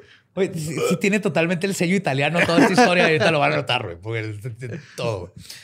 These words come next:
Leonarda luego testificó lo que pasó después. Y cito:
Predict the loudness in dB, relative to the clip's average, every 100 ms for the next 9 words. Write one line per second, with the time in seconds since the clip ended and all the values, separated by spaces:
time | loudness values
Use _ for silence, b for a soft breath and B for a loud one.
0 | B B B B B _ -10 4 6 6
1 | 4 4 4 4 2 2 4 6 2 2
2 | -2 0 -2 -2 0 0 0 -4 -4 -4
3 | -4 -2 -4 -4 -12 -12 -12 -10 -12 -12
4 | -20 _ _ _ -20 _ -12 -6 -4 -6
5 | -8